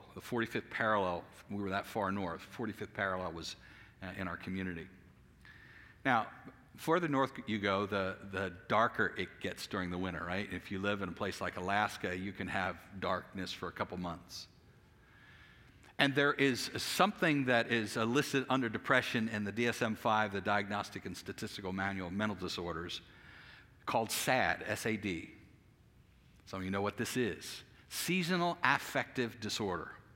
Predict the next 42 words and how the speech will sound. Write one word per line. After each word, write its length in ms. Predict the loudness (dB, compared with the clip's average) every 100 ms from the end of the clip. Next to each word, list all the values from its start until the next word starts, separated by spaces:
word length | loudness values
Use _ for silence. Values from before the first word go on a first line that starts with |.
| -20 -20 -20 -20 -20 -6 -2
That 140 | 2
means 200 | 2 2
you 60 | 2
don't 160 | 2
get 140 | 4 4
enough 220 | 4 2
sunshine 720 | 2 2 2 2 4 2 2
in 80 | 0
the 80 | 0
winter, 300 | 2 4 4
then 120 | 2
you 80 | 0
get 160 | -2
depressed, 520 | -4 2 4 4 2
you 60 | -2
get 140 | -2
lethargic, 580 | -2 2 4 4 2 -2
you 60 | -2
don't 160 | -4
feel 220 | -4 -4 -4
like 180 | -2
eating, 220 | 0 2 2
you 60 |
don't 200 | 0 -4
feel 100 | -2
like 200 | -2 -2
doing 220 | -2 -2
anything. 360 | -4 -6 -10 -14 -16 -20 -20 -20 -20 -20 -20 -16
It's 120 | -12 -10
a 40 |
kind 300 | -2 0 0
of 100 | -4
depression. 600 | -10 -16 -8 -4 -2 -4 -8 -20 -20 -20 -20 -20 -20 -20 -20 -20 -20 -20 -14 -4
So 180 | 0
what 380 | 2 4 4 4
do 200 | 2 2
people 360 | 0 -2 0 0
do 400 | 4 4 4 0 -6 -18 -20 -6
who 120 | -2
wrestle 300 | 2 2 2
with 140 | 0 0
sad? 480 | 2 6 6 4